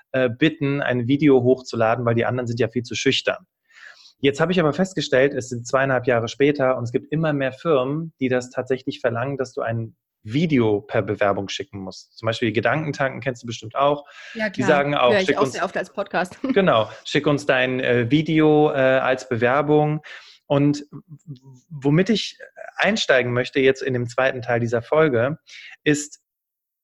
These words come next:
Speaker 1: die Menschen, die das ja nicht gewohnt sind, da ist ja eine gewisse Angst, eine gewisse Verunsicherung, ne? Wie, wie, wie wirke ich, was tue ich und so weiter.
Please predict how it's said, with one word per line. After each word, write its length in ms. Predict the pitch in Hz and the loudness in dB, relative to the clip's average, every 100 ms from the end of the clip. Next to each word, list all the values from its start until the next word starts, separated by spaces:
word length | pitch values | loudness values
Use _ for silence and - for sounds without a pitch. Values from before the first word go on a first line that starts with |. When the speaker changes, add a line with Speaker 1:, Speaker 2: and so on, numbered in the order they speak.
| _ | _
Speaker 1:
die 160 | 120 131 | -4 0
Menschen, 600 | 139 190 - 180 175 175 - | 2 2 0 -2 -2 -4 -8
die 240 | 135 147 | 0 2
das 220 | 147 143 | 2 2
ja 100 | 139 | 0
nicht 220 | 139 147 | 0 0
gewohnt 400 | 143 120 147 160 | -2 0 2 0
sind, 200 | 139 117 | -2 -2
da 40 | 120 | -2
ist 160 | 131 | -2
ja 40 | 143 | -4
eine 120 | 127 | -2
gewisse 420 | 120 127 120 113 | -2 -2 -6 -6
Angst, 280 | 123 117 - | -4 -6 -6
eine 80 | 107 | -4
gewisse 320 | 113 123 127 | -4 -2 -6
Verunsicherung, 880 | 120 139 139 127 120 120 98 95 95 | -4 -2 0 0 -2 -4 -6 -6 -6
ne? 200 | 135 143 | -4 -2
Wie, 260 | 135 131 120 | 2 2 0
wie, 220 | 127 123 | -2 -4
wie 220 | 120 117 | -4 0
wirke 340 | 123 147 147 131 | 4 4 4 2
ich, 200 | 123 123 | 2 0
was 140 | 117 | -10
tue 240 | - 143 127 | 0 2 2
ich 120 | 127 | 0
und 120 | 120 | -6
so 100 | 120 | -2
weiter. 400 | 120 120 120 | -2 0 -2